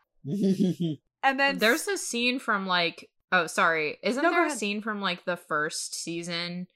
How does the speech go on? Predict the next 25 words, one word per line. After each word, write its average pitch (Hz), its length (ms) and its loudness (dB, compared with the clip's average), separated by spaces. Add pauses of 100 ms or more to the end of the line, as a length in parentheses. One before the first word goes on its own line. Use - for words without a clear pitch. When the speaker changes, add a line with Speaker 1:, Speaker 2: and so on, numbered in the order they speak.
(480)
Speaker 3:
where 165 720 2 (160)
he 170 520 -4
settles 170 400 -2
out 165 200 0
the 170 120 -2
tab 147 580 2
and 165 240 -4
then 160 380 -6 (120)
he - 280 -6
gets 170 260 2
change 156 360 -8
back 165 200 0
and 165 80 -4
it's, - 100 -12
like, 147 300 -6
I 156 100 2
don't 143 100 -2
know, 139 120 -8
ten 151 280 -6
bucks 143 260 -4
or 160 60 -4
whatever. 151 540 -2
Speaker 2:
Yeah. 214 200 6
Speaker 3:
And 156 240 -6
then 160 60 -16